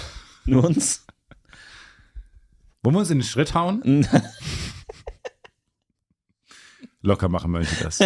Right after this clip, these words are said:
Speaker 1: <laughs> Also klar, auf jeden Fall. Und, äh, deswegen bin ich auch gespannt, ob ich vielleicht eine neue Interpretation der Bibel präsentieren kann.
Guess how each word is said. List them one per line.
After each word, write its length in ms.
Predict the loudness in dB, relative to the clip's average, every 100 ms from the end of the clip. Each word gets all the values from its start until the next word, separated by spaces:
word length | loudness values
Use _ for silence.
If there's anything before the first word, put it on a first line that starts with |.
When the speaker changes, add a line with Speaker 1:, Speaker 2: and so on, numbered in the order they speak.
| 2 0 -2
Speaker 1:
<laughs> 340 | -6 -8 -6 0
Also 180 | 0
klar, 240 | 2 2 2
auf 100 | 2
jeden 200 | 0 2
Fall. 280 | 0 0 -4 _ -20 -20 -20 _ _
Und, 260 | 2 2 2
äh, 180 | 0 0
deswegen 300 | 2 2 2
bin 80 | 2
ich 100 | 0
auch 120 | 0
gespannt, 380 | 0 2 0 2
ob 120 | 0
ich 120 | 0
vielleicht 300 | 0 0 0
eine 60 | 0
neue 120 | 0
Interpretation 440 | 0 0 0 0
der 100 | 0
Bibel 240 | 2 2 0
präsentieren 500 | -2 -2 0 -2 -2
kann. 260 | -2 -2